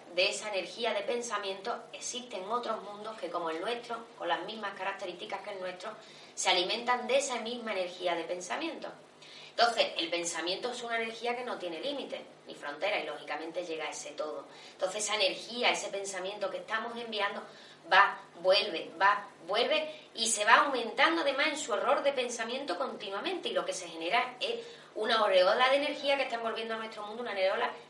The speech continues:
negativa, y está afectando no solamente a nuestro mundo, sino al pensamiento del hombre.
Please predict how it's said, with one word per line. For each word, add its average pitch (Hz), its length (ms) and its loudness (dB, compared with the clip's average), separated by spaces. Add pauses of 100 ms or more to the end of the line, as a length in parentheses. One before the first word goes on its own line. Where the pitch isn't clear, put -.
(120)
negativa, 160 560 -4 (200)
y 170 100 -6
está 196 160 -4
afectando 214 440 -4
no 214 100 -4
solamente 185 420 -2
a - 20 -2
nuestro 160 260 -8
mundo, 233 260 -6
sino 170 240 -6
al - 100 -4
pensamiento 160 540 -6
del 190 160 0
hombre. 254 320 2